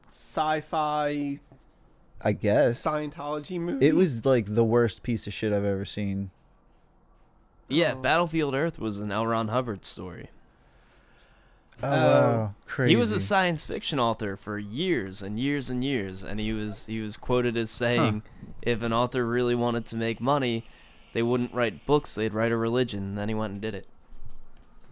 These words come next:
Speaker 1: What a, what a
Speaker 3: Anyway.
Speaker 1: smart man.
Speaker 3: He was fucking brilliant. <laughs>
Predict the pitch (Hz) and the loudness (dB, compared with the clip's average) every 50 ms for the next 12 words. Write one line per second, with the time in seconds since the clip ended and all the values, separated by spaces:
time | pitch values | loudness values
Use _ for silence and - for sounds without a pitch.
0 | - - - - - - - - - - - - - - - - - - - - | -20 -20 -20 -20 -20 -20 -20 -20 -20 -20 -20 -20 -20 -20 -20 -20 -20 -20 -20 -20
1 | - - - - - - - - - - - - - - - - - - - - | -16 -12 -10 -8 -8 -8 -10 -14 -14 -12 -10 -8 -8 -8 -10 -12 -14 -12 -12 -12
2 | - - - - - - - - - - - 220 339 339 285 - - 349 330 - | -12 -14 -16 -18 -20 -20 -18 -18 -16 -14 -12 -10 -10 -10 -12 -10 -10 -8 -4 -2
3 | 127 139 - 240 254 254 226 226 226 185 143 127 127 127 - - - - - - | 0 2 2 2 2 2 0 0 -2 0 -2 -2 -4 -6 -6 -8 -16 -18 -18 -16
4 | - 113 127 156 196 208 170 139 - - 160 131 - 139 135 127 135 143 - 185 | -10 -6 -4 -4 -2 -2 -4 -4 0 2 2 2 2 -2 -2 0 0 0 0 -2
5 | 131 - - - - - | -4 -6 -8 -14 -18 -20